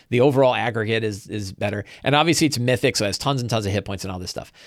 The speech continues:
But I just, I don't buy this one little bit that, like, the breath weapon goes down, that the amount of damage per character goes down. It doesn't make much sense. So yeah, so I think that that's really interesting. One of the things that I'm going to compare this to,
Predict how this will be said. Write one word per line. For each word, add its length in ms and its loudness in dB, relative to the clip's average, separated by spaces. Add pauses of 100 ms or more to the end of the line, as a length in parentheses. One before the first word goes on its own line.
(200)
But 260 -4
I 140 -2
just, 320 -2
I 80 2
don't 200 2
buy 280 2
this 180 0
one 220 2
little 180 4
bit 280 0
that, 200 -2
like, 220 0
the 160 0
breath 320 0
weapon 240 -2
goes 220 2
down, 400 -2
that 100 -6
the 80 0
amount 180 -2
of 80 -4
damage 300 0
per 140 -4
character 340 -2
goes 320 0
down. 360 -6 (320)
It 100 -4
doesn't 200 4
make 160 -2
much 160 -8
sense. 460 -6 (800)
So 500 4 (540)
yeah, 200 -4 (120)
so 140 2
I 40 6
think 180 2
that 120 4
that's 220 4
really 160 2
interesting. 360 -6
One 200 4
of 40 2
the 80 4
things 260 0
that 120 4
I'm 100 2
going 200 4
to 60 0
compare 460 2
this 260 -4
to, 360 -12